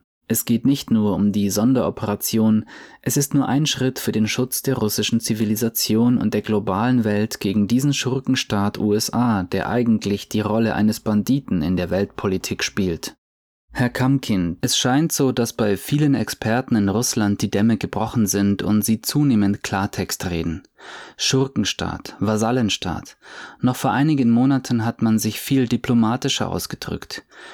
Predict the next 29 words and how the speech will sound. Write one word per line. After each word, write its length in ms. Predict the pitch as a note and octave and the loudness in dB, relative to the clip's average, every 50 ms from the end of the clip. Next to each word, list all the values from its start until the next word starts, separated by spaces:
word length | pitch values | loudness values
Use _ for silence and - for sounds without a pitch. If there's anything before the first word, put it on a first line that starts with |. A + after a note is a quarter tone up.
| - - - _ | -20 -20 -14 _
Können 300 | - - B2 C3+ C#3+ D3 | -2 0 2 2 2 2
Sie 100 | C3 C3+ | 2 0
dem 200 | B2+ C3+ C3+ C3 | 2 2 2 0
zustimmen? 720 | C3 - - A#2+ A2+ - - - B2 C3 C3+ D3 D3+ D3 - _ _ _ _ _ _ _ _ _ | 0 0 0 0 0 0 0 2 2 2 4 2 0 -2 -4 _ _ _ _ _ _ _ _ _
Ja, 320 | _ - G2 F#2+ G2 A#2 C3+ | _ -2 0 0 0 0 0
kann 240 | - - D#3 C#3 G2+ | -2 0 0 0 0
ich. 280 | D#2+ - - - - _ _ _ _ _ _ _ _ - | -2 -4 -8 -12 -14 _ _ _ _ _ _ _ _ 2
Und 280 | C#3 C#3 C#3 C3+ - | 2 4 4 2 2
alles 380 | - B2 C3 C#3+ D#3 D#3 - - | 0 0 0 0 0 0 -2 -2
deutet 360 | - C3 C3+ C#3 - - - | 0 0 0 0 -2 -2 -4
auf 140 | A2+ A#2+ - | -2 0 2
eine 220 | A#2+ C3 C3 A#2 | 2 2 4 2
weitere 400 | A#2 A#2+ C#3 D#3 D3 - B2 A2+ | 2 0 0 -2 -2 -2 -2 -2
Verschlechterung 800 | - - G#2+ - - G#2+ G#2 G#2 - - - G#2 G2 G#2 G#2 G2 | -2 -2 -2 -2 -2 -2 -2 -2 -2 -4 -2 0 2 2 2 2
der 120 | G2 F#2+ | 0 0
deutsch-russischen 840 | - - G2+ G#2+ A2 G#2+ - - G2+ G#2 G#2+ - - G#2+ - A#2 A2+ | 0 0 0 0 0 -2 -4 -4 -4 -2 -2 -2 -2 0 2 2 0
Beziehungen 600 | A#2 G#2 - - - A#2 A#2 A#2 A2 G#2+ G2 F#2+ | 0 -2 -2 0 2 2 4 4 4 4 2 2
hin. 320 | F#2 G2 G#2 G2 F#2 - - _ _ - - - - - - - - - | 2 0 0 0 0 -2 -6 _ _ -18 -16 -14 -12 -12 -14 -8 -4 -2
Die 80 | B2 | 0
Operation 640 | A#2+ A#2+ - B2+ A#2+ A#2+ A#2 - - C3+ C3 C3 B2+ | 0 0 0 0 0 0 0 0 0 2 2 4 4
läuft 380 | A#2+ A#2 B2 D3 D#3 - - A#2+ | 4 4 2 0 -2 -2 0 2
noch 260 | A2 G#2+ G#2+ - - | 2 2 0 -2 -2
und 240 | - A#2 A2 G2+ G2+ | 0 2 2 2 2
wir 140 | G#2 G2+ | 0 0
wissen 260 | G2 A2+ - - G#2 F#2+ | 0 0 0 0 2 2
nicht, 320 | G2 A#2+ C3+ - - - | 2 2 0 -2 -4 -4
was 140 | G2 F2+ - | -4 -2 -2
noch 180 | A#2 A2+ - | -2 -2 -4
kommt. 520 | - - - B2 A#2 G#2 F#2+ - - - | -4 -4 -2 -2 -2 -2 -4 -6 -12 -18